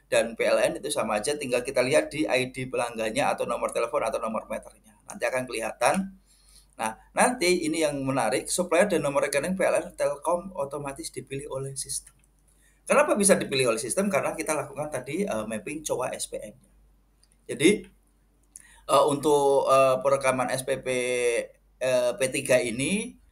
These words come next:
baik itu Telkom ataupun P L N, memakai dua tiga satu L S non kontraktual, kemudian pilih belanja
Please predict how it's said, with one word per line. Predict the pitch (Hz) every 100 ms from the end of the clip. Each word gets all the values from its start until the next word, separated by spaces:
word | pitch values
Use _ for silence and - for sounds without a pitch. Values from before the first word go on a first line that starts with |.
| _
baik | - 127 127 135
itu |
Telkom | - 120 135 123
ataupun | 110 120 120 113
P | 107
L | 107
N, | 139 175
memakai | 135 123 107 101 156 -
dua | 120 127
tiga | 120 110 120 113
satu | 110 107 175 -
L | -
S | - -
non | 120
kontraktual, | 117 113 - 131 156 185
kemudian | 185 131 117 - 131 -
pilih | - 120 135 -
belanja | 110 107 104 123